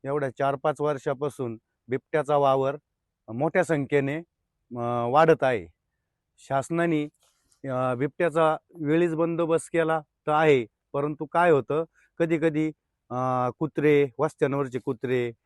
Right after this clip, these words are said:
त्याच्यानंतर शेळ्या, लहान वासरं.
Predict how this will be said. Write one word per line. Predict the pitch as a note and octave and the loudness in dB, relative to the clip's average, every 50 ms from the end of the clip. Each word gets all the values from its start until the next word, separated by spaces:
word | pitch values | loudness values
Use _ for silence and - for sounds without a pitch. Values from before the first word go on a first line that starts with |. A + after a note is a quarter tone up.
| _ _ _ _ _ | _ _ _ _ _
त्याच्यानंतर | - C#3 C3+ C#3 C3 C#3 C#3 B2 - C#3 A#2+ | -4 -4 -2 -2 -2 -4 -4 -4 -4 -4 -6
शेळ्या, | - - - D3 C3+ B2+ A#2+ A#2 A2 G#2 G#2 - _ _ _ _ _ _ _ - | -6 -2 0 2 2 2 2 0 0 -2 -6 -10 _ _ _ _ _ _ _ -4
लहान | A#2+ C3+ D3+ D#3 D3 C#3+ | 0 2 4 4 4 2
वासरं. | C#3 D3 D#3 E3+ - - A#2+ A2+ A2 G2+ | 4 4 4 2 2 -2 -4 -4 -4 -4